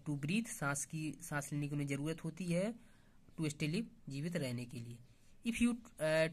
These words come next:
took at, uh, a sleeping, if you look, look at a sleeping person, यदि तुम्हें किसी,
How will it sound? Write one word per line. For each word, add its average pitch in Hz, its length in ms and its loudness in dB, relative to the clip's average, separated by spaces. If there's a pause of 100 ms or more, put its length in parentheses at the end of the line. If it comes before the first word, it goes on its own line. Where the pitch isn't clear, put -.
(120)
took 180 180 0
at, 151 460 0
uh, 156 320 2
a 147 100 0 (560)
sleeping, 175 640 4 (1160)
if 214 240 -4
you 196 220 2
look, 170 280 -2 (460)
look 160 260 -6
at 147 260 -2
a 147 240 -2
sleeping 151 380 -4 (380)
person, 180 420 4 (1000)
यदि 156 240 0
तुम्हें 180 340 -2
किसी, 175 420 0